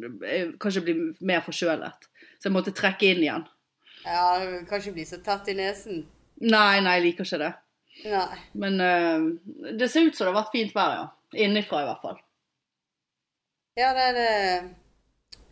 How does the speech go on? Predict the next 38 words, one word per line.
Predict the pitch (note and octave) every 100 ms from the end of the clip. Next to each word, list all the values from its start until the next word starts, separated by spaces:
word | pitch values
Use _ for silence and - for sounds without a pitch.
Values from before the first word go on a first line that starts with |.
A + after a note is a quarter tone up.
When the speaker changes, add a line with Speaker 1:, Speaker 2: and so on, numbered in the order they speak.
| _ _ _ _ _ _ _ F#3+
Speaker 2:
slår | F3+ E3
jo | D#3+
ikke | D#3+ F#3+
her | F#3+ F3+
nede, | E3 D3+
vet | D3 D#3+ E3+
du. | E3 _ _ _ _ _ _ _ _ _
Speaker 1:
Hva | - G3+
slår | G#3 F3+ E3
det? | D3
Nei, | F3+ F3 E3+ A#2+
å | D3
ja. | D#3 C3 _ - - - - - -
Nei, | F#3+ G3 G3 G3+
det | G3 F#3
er | E3+ E3 D#3+ D#3+ D#3 D#3 D3+ D3 C#3 C3 A2 A#2+
Speaker 2:
Ja, |
det | G2+ G#3
er | G#3 F#3+
Speaker 1:
tredve. | G#3 G#3+
Speaker 2:
tre | A3 G#3
og, | G#3 - G3+ -
treogtredve | B3+ A3 F#3+ F#3 F#3 F#3+
grader | F3+ F3+ F#3 E3
i | C#3+
dag. | D3
Speaker 1:
Ja, | D#3+
fy | - E3+
faen. | - G#2+ - _ - -
Eh, | - C#4+ C#4 B3 G3 - -
kroppen | - F#4 F#4 B3+
min | A#3+
har | A#3
bare | A3 B3+ A#3
glemt | D4+ B3 F3+ -
hvordan | - A#3 F#3+ F#3+
sånne | G3+
ting | G#3 G3+ F#3+